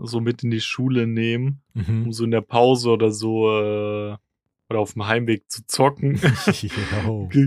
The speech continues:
Speaker 1: Vielleicht bin ich zu dem geworden, was ich heute bin, deshalb irgendwie. Ähm, aber ja, das war immer krass, weil so die anderen durften das nicht, es war so verboten. Und ich war immer so der, der Rebell, der dann seinen
Speaker 2: Mhm.
Speaker 1: D S dabei hatte.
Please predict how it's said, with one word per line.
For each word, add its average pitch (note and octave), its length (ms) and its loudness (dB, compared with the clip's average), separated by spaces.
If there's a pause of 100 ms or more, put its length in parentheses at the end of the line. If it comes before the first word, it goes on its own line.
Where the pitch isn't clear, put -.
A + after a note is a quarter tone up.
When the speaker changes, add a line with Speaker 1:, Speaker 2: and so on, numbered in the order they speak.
(420)
Speaker 1:
Vielleicht D#3+ 340 6
bin F3+ 120 4
ich D3+ 160 -2
zu - 180 -2
dem E3+ 240 6
geworden, D#3 360 6
was C#3 160 8
ich - 80 -4
heute D3+ 240 4
bin, C#3+ 500 0
deshalb E3+ 500 4
irgendwie. E3+ 420 0
Ähm, C3 680 4 (380)
aber B2 160 2
ja, B2+ 160 8
das A#2+ 180 0
war B2 80 4
immer A#2 140 0
krass, B2 340 0
weil A2+ 100 0
so G#2+ 120 -12
die A#2 100 -2
anderen A2+ 300 0
durften B2 320 -2
das G#2 180 -6
nicht, A2+ 240 -4
es - 100 -18
war A2 120 -6
so G#2+ 100 -20
verboten. A#2 720 -4 (760)
Und A#2+ 80 -4
ich A2 120 -6
war A#2+ 100 4
immer A#2 180 0
so A2+ 160 -2
der, G#2+ 560 0 (220)
der G#2 100 -2
Rebell, A2+ 520 2 (140)
der A#2 160 -2
dann G#2+ 180 -2
seinen A2 200 0
Speaker 2:
Mhm. F#2 60 -4
Speaker 1:
D - 80 0
S - 200 -6
dabei A2 300 2
hatte. A2 260 -10